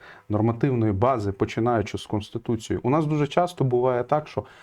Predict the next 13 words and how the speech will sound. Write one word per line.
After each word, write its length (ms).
закони 400
не 220
відповідають 680
Конституції. 680
Але 180
коли 240
ти 100
про 160
це 140
говориш, 600
тобі 220
відповідь 440
одразу: 420